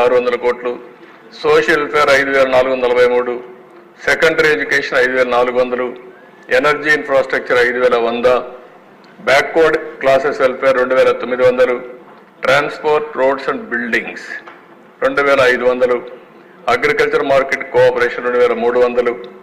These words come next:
రెవెన్యూ పన్నెండు వందల అరవై మూడు, others తొమ్మిది వేల మూడు వందల పద్దెనిమిది, లక్ష ముప్పై ఐదు వేల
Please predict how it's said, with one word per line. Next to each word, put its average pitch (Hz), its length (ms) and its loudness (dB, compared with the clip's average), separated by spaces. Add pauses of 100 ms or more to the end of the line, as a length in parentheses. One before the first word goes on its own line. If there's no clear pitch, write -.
(540)
రెవెన్యూ 151 420 0 (580)
పన్నెండు 131 240 0
వందల 123 160 0
అరవై 120 260 2
మూడు, 123 200 0 (720)
others 143 320 -2 (440)
తొమ్మిది 127 360 -2
వేల 123 140 4 (120)
మూడు 117 180 -2
వందల 113 200 -2 (100)
పద్దెనిమిది, 120 480 -2 (840)
లక్ష 135 220 0 (840)
ముప్పై 123 280 0 (100)
ఐదు 135 200 -2
వేల 131 180 4